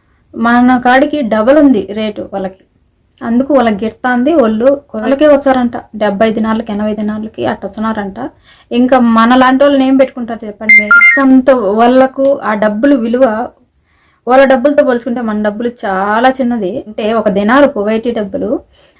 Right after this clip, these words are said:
మనకైతే రెండు వందల డెబ్బై, డెబ్బై ఐదు ఆ లోపు ఉంటే వాళ్ళకైతే నాలుగు వందల నలభై, వాళ్ళకి ఎక్కువగా వస్తే నాలుగు వందల యాభై.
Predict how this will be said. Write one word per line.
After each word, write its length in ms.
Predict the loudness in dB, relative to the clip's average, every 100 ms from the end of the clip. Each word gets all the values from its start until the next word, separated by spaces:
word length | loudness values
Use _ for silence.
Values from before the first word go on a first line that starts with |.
| -6
మనకైతే 480 | -4 -2 -2 2 2
రెండు 180 | 2 0
వందల 360 | -2 -2 -4 -6 _ _ -6
డెబ్బై, 500 | -4 -4 -6 -6 -12 _ _ -8
డెబ్బై 240 | -4 -2
ఐదు 360 | 0 -2 -6 -12 _ _ _ -2
ఆ 100 | 2
లోపు 260 | 2 0
ఉంటే 360 | -6 -6 -8 -8 _ _
వాళ్ళకైతే 420 | -2 0 -2 0
నాలుగు 300 | 2 2 2
వందల 220 | 2 2 0
నలభై, 540 | -2 -2 -4 -4 -6 -10 _ _
వాళ్ళకి 300 | -2 0 -2
ఎక్కువగా 340 | -4 -2 0 0
వస్తే 260 | -2 -2
నాలుగు 280 | -2 -2 -2
వందల 180 | -4 -4
యాభై. 460 | -4 -4 -8 -10